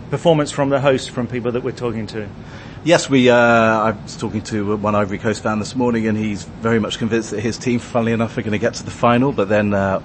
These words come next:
Speaker 2: all sort of fans of their team always believe their team is gonna win.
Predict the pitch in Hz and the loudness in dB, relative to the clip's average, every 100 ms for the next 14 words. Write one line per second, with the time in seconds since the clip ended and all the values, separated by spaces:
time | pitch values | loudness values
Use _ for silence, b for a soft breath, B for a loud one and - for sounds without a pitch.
0 | - 123 113 104 - 113 95 117 107 98 | 2 4 4 2 -2 -4 0 2 2 0
1 | 95 107 95 110 104 107 104 104 98 107 | 0 -2 0 -4 -2 -2 0 0 -2 -4
2 | 107 104 101 113 101 95 107 104 131 143 | -2 -2 -2 -2 -4 -4 -4 0 0 0